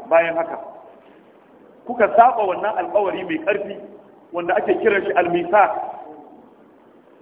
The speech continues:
"Falaula fadlullahi alaikum." Da ba dan falalan Allah a gare ku ba, wa rahmatuhu, da rahamansa, "la kuntum minal khasirin." Da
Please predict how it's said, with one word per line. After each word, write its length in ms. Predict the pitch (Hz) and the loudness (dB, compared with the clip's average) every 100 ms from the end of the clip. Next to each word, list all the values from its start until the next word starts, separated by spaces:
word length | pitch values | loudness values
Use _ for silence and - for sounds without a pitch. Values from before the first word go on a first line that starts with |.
| _ _ - | _ _ -6
"Falaula 640 | 160 190 214 214 208 208 | -2 0 0 2 2 2
fadlullahi 580 | 214 214 196 175 175 165 | -2 -2 -2 0 0 0
alaikum." 440 | 147 151 151 139 - - - - - - | -2 -4 -4 -8 -14 -18 -20 -20 -18 -4
Da 200 | 175 170 | 0 2
ba 200 | 170 170 | 4 4
dan 180 | 214 220 | 2 -2
falalan 380 | 226 226 220 220 | 0 2 2 2
Allah 260 | 226 214 170 | 0 0 -2
a 60 | 165 | -2
gare 220 | 160 190 | 0 -2
ku 120 | 170 | -2
ba, 140 | 175 180 180 - - - - - - | -2 -4 -6 -12 -14 -18 -20 -20 -8
wa 120 | 160 | -4
rahmatuhu, 760 | 196 185 190 180 156 196 - - - - 135 | -2 -2 -4 -4 -4 -6 -8 -14 -20 -16 -4
da 120 | 160 | 0
rahamansa, 520 | 185 196 170 160 185 185 185 - - - | 0 0 -2 0 2 2 -2 -8 -10 -6
"la 120 | 151 151 | -4 -2
kuntum 380 | 214 226 190 175 | -2 -2 -2 -2
minal 240 | 180 170 143 | 0 -2 -2
khasirin." 600 | 143 139 143 156 131 - - - - - - | -4 -2 -2 -2 -4 -10 -14 -18 -20 -14 0
Da 180 | 160 | 2